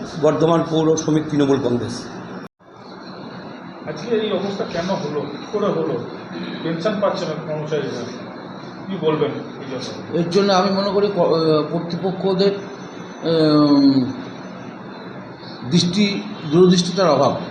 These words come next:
Speaker 3: কারণ পৌরসভা, বর্ধমান পৌরসভার source of income প্রচুর আছে, কিন্তু তেনারা ঠিক মতন কাজে লাগাতে পারছেন না,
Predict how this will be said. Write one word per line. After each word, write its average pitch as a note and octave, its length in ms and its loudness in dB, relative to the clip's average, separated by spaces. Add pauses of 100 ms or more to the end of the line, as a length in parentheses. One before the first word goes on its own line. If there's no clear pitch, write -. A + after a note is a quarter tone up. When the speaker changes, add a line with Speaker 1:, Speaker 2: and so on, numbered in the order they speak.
(720)
Speaker 3:
কারণ E3+ 320 4 (840)
পৌরসভা, F#3 680 6
বর্ধমান E3+ 260 4 (100)
পৌরসভার F#3 300 4
source F3 320 2
of F#3 160 2
income F3+ 320 2
প্রচুর F3+ 280 2
আছে, - 220 2 (600)
কিন্তু F#3 240 0
তেনারা F#3+ 420 4 (480)
ঠিক E3+ 160 4
মতন F3+ 300 6
কাজে E3 180 4
লাগাতে F3 300 4
পারছেন F3+ 320 -2
না, G3 220 -2